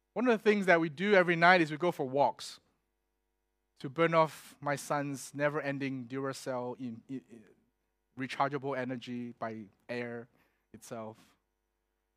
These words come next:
Gonna go walk and walk and walk and walk and walk. And sometimes I walk too much, I'm like, "Oh, I forget we have to walk back." But the problem is, I have to walk back, but my son realized he doesn't.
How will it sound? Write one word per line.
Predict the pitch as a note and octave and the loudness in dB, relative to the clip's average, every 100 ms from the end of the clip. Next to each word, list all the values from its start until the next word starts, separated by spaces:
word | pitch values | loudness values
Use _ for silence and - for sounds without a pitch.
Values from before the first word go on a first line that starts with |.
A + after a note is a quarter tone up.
| _ _ _ | _ _ _
Gonna | A#2+ A2+ | -18 -14
go | B2 | -12
walk | A#2+ B2 D3 D3+ C3+ | -10 -2 0 0 -4
and | A2+ | -8
walk | A#2+ C#3 C3+ | -6 -4 -6
and | A#2+ | -10
walk | A#2 C3+ C3 | -6 -6 -6
and | A2 | -10
walk | A2 B2 B2 | -8 -8 -8
and | G#2+ G#2+ | -12 -12
walk. | A#2+ A#2+ | -10 -10
And | A#2 | -8
sometimes | D3 D3 F3+ | -6 -2 -2
I | C#3 | -2
walk | D3 D3+ F#3 - | -4 -2 -2 -2
too | D3+ | -2
much, | D3+ C#3+ | -2 0
I'm | B2 | -2
like, | B2 | 0
"Oh, | F3 E3 A#2+ - - | 2 0 -2 -10 -10
I | C3+ | -8
forget | - C3+ A#2+ E3+ D#3 - | -8 -8 2 4 4 -2
we | |
have | C3 | -10
to | - | -8
walk | A#2 B2 - | -6 -6 -4
back." | B2 C3 F2+ - - _ _ _ _ _ _ _ _ _ _ _ _ - | -6 -6 -8 -18 -20 _ _ _ _ _ _ _ _ _ _ _ _ -2
But | E3 | 0
the | E3 | 2
problem | E3+ G#3 D4+ G#3 | 8 8 8 4
is, | C#3+ - - _ _ _ _ _ _ _ _ _ _ _ - | 0 -2 -12 _ _ _ _ _ _ _ _ _ _ _ 2
I | F3 | 6
have | C4+ D4 | 6 4
to | A3 | 4
walk | F3 E3 | 4 4
back, | - E3+ B2 A#2+ - _ _ _ _ | 4 2 0 -4 -14 _ _ _ _
but | C3 | -10
my | B2+ | -10
son | A#2 E3+ D#3+ | -6 -6 -4
realized | B2+ B2+ - | -4 -8 -8
he | F#2+ | -12
doesn't. | F#2+ C3+ F#3+ G2 | -12 -10 -10 -10